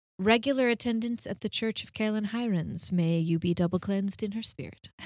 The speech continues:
And we'll talk more about Carolyn Hirons, but she is,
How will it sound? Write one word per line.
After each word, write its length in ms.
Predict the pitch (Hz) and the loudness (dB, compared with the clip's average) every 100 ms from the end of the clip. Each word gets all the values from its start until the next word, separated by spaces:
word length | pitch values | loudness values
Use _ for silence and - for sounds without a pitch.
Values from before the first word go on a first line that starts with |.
| - - _ _ _ _ _ _ _ _ _ _ _ - _ - - | -14 -16 _ _ _ _ _ _ _ _ _ _ _ -20 _ -8 -6
And 100 | 220 | 2
we'll 100 | 294 | 4
talk 280 | 427 370 339 | 6 6 6
more 180 | 233 226 | 6 6
about 220 | 214 190 | 8 6
Carolyn 340 | - 190 180 175 | 4 2 2 2
Hirons, 640 | 175 175 175 170 160 - - _ _ _ _ 185 | 2 2 0 -2 -2 -4 -6 _ _ _ _ 0
but 420 | 196 190 - - _ - | 4 4 4 -6 _ 2
she 760 | - - 330 339 349 359 339 _ _ _ _ | 6 8 8 10 8 6 2 _ _ _ _
is, 880 | 254 240 226 220 214 214 208 - | 6 8 8 6 4 2 0 0